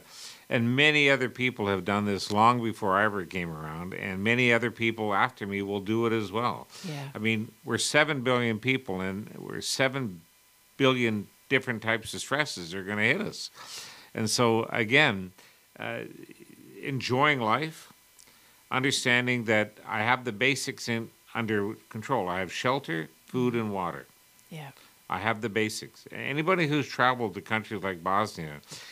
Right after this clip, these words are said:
Speaker 1: and you've seen these camps, or you go to parts of Africa and India where people struggle just to get a pail of water.
Speaker 2: Mm-hmm.
Speaker 1: Just a pail of water. Not,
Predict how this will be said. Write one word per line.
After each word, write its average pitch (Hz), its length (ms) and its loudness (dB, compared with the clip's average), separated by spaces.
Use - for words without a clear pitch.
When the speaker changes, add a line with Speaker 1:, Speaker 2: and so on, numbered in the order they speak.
Speaker 1:
and 101 100 -2
you've 98 100 2
seen 143 320 2
these 123 240 0
camps, 80 600 -6
or 104 60 -4
you 98 80 -2
go 113 100 4
to 123 40 2
parts 127 360 0
of 117 80 -4
Africa 110 460 -2
and 98 120 -4
India 98 340 -4
where 90 160 -6
people 123 400 -6
struggle 113 680 0
just - 640 0
to 131 100 -4
get 117 380 0
a 90 60 -14
pail 117 420 0
of 87 100 -4
water. 92 400 -4
Speaker 2:
Mm-hmm. 175 500 -8
Speaker 1:
Just - 240 -6
a 135 60 -4
pail 127 300 2
of 90 100 -2
water. 101 380 -6
Not, 131 240 0